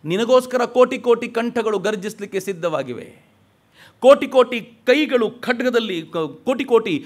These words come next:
ಕೈಗಳು ಖಡ್ಗವನ್ನು ಹಿಡ್ಕೊಂಡು ನಿಂತ್ಕೊಂಡಿವೆ. ನಿನ್ನನ್ನು ಅಬಲೆ ಅಂತ ಕರೆದವ್ರು ಯಾರು ತಾಯಿ? "ಬಹುಬಲಧಾರಿಣೀಂ", ಬಹುಬಲವನ್ನು ಹೊಂದಿದ್ದೀಯ, "ನಮಾಮಿ ತಾರಿಣೀಂ ರಿಪುದಲವಾರಿಣೀಂ",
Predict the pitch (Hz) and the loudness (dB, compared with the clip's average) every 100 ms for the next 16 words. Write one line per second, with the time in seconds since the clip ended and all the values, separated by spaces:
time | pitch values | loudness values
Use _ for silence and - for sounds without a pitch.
0 | - - 262 302 214 165 147 180 247 - | -4 4 6 6 4 0 -2 -4 -6 -8
1 | - 269 330 330 269 262 247 214 170 165 | -4 -2 0 2 2 0 -2 -2 -4 -10
2 | 135 113 80 69 _ _ _ _ _ _ | -12 -12 -16 -20 _ _ _ _ _ _
3 | _ _ _ _ _ _ _ _ _ _ | _ _ _ _ _ _ _ _ _ _
4 | - 123 139 185 147 123 170 160 139 123 | -12 -8 -6 -6 -4 -4 -4 -6 -8 -10
5 | 123 143 180 147 113 107 113 101 123 165 | -8 -8 -10 -10 -12 -14 -18 -18 -18 -20
6 | 117 _ _ _ _ _ _ _ _ _ | -20 _ _ _ _ _ _ _ _ _
7 | _ _ _ _ _ _ _ _ _ 139 | _ _ _ _ _ _ _ _ _ -2
8 | 175 349 349 311 294 196 247 220 170 123 | 0 4 6 6 6 4 0 0 -4 -6
9 | 98 82 - _ _ - 196 320 311 277 | -10 -16 -20 _ _ -2 0 2 2 2
10 | 269 254 175 196 190 165 139 117 - - | 0 -2 -4 -6 -8 -10 -8 -8 -10 -18
11 | - 127 214 294 294 240 185 160 135 147 | -12 -6 -2 -2 -2 -2 -4 -4 -6 -6
12 | 254 339 277 226 180 160 147 120 | -4 -2 0 0 0 -2 -4 -8